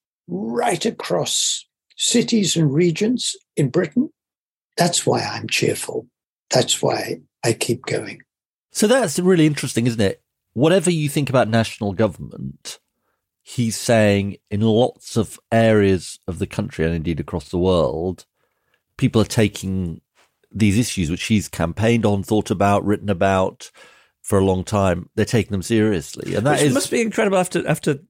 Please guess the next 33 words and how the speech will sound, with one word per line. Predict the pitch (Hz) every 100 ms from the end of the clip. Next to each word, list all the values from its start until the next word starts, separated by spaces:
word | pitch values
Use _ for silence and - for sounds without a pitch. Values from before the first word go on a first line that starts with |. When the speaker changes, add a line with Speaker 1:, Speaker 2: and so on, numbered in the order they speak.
| _
Speaker 3:
his | 131 143 131
life's | 131 127 110
Speaker 2:
Yeah, | 101
Speaker 3:
work, | 156 127 90
because | 120 113 110
he | -
Speaker 2:
yeah. |
Speaker 3:
did | 170 165
this | 151 -
review | 110 113 131 127
years | 98 98 110 123 113
ago | 101 98 87 92
and | 95 95
Speaker 2:
Yeah. | 107 107
Speaker 3:
it | 98
wasn't | 120 117 107 -
implemented. | 110 117 101 90 78 - - - - - - _ -
And | 117 117 113
then | 117 113 110 110 - -
to, | - 110
at | 110
this | 117 -
stage | - 110 104 104
of |
his | 98
life, | 107 98 95
see | - 107 101
people | 107 104 98
taking | - 107 - 95
up | 95 117
those | 101 87
ideas | 87 85 87 87 98 107
and | 98 90